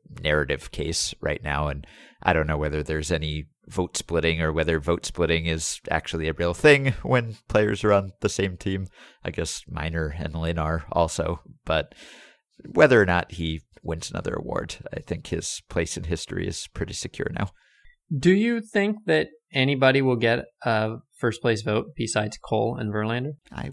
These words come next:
Speaker 1: wouldn't give one to them, but it wouldn't surprise me if, if someone did. Yeah,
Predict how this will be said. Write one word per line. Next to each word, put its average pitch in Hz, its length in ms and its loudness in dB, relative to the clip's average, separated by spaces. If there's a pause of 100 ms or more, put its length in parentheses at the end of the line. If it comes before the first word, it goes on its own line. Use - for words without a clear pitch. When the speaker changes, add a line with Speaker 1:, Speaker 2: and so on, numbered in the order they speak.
Speaker 1:
wouldn't 123 280 -8 (100)
give 104 340 -2
one 104 300 -2 (160)
to 113 160 -2
them, 113 380 4
but 104 160 4
it - 160 2
wouldn't 101 260 -4
surprise 95 480 -2
me 101 140 -2
if, - 320 -10 (100)
if - 160 -8
someone 90 400 -4
did. 107 380 -2
Yeah, 107 260 2